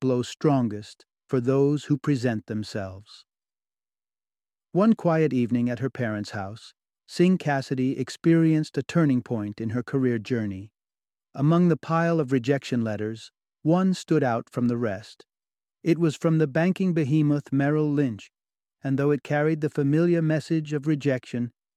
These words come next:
it ended with an unexpected invitation to visit their office in New York City. While Singh Cassidy perceived this invitation as mere courtesy,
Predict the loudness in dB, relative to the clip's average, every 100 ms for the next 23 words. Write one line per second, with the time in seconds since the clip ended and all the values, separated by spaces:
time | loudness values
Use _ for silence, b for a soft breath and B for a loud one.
0 | _ -2 0 2 2 2 0 0 -2 0
1 | 0 0 -2 -6 -6 -2 -2 -2 0 0
2 | 0 -2 -4 -2 -2 -4 _ _ -6 0
3 | 0 0 -2 -2 0 -2 -2 -8 -8 -18
4 | -8 -2 0 2 0 -2 -6 -8 -6 -10
5 | _ _ _ _ _ _ _ _ -2 0
6 | 0 0 2 0 0 -2 0 0 -2 -2
7 | -4 0 -2 0 -2 0 -2 -2 -2 -2
8 | 0 -4 -4 -2 0 0 0 0 2 -2
9 | -8 -8